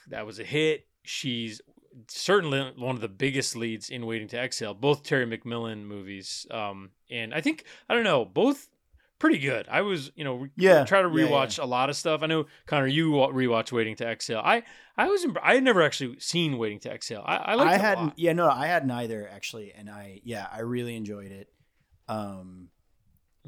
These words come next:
Speaker 1: Big hit, made sixty-seven million domestic, eighty-two worldwide in nineteen ninety-five. Um, like I said before, Terry McMillan, it was an a-, adaptation of one of her books. That would also,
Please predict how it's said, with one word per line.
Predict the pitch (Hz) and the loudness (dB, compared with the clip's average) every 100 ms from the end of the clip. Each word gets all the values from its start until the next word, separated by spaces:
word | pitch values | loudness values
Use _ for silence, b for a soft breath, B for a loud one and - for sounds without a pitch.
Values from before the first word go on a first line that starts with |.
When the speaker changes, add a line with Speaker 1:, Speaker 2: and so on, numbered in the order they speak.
| 110 | 2
Speaker 1:
Big | 220 247 | 2 4
hit, | 180 147 110 | 4 4 2
made | 131 123 | -4 -4
sixty-seven | - 185 - 185 - 156 147 135 | -2 -2 -2 -4 -2 0 -2 -4
million | 131 131 123 117 117 _ _ _ | -4 -4 -4 -6 -10 _ _ _
domestic, | 139 131 131 - 123 - | -4 -2 -2 -2 -6 -6
eighty-two | 127 127 131 - 127 117 107 | -4 -2 -2 -2 -2 0 -2
worldwide | 104 104 101 101 110 110 107 - | -4 -6 -4 -2 0 0 -2 -8
in | 120 | -10
nineteen | 117 117 123 | -8 -8 -8
ninety-five. | 113 104 - 117 107 104 101 95 b b b b b b _ | -10 -10 -8 -4 -2 -2 -6 -12 b b b b b b _
Um, | 117 107 107 | -4 -2 -2
like | 117 127 | -2 0
I | 123 | 0
said | - 110 | -2 -6
before, | 107 117 | -8 -8
Terry | 110 - 123 | -4 0 0
McMillan, | 117 - 117 117 113 110 113 | -2 -4 -6 -4 -4 -8 -10
it | 131 | -12
was | 107 | -10
an | 113 | -8
a-, | |
adaptation | 110 120 120 123 - 113 - 110 | -4 -2 -2 -4 -4 -6 -6 -10
of | 101 | -10
one | 104 | -12
of | 98 | -12
her | 98 | -14
books. | 95 113 110 - - - b b b b _ | -6 -4 -4 -8 -10 -10 b b b b _
That | 123 117 | -2 -2
would | 110 | 0
also, | 110 107 120 113 | -2 0 -2 -4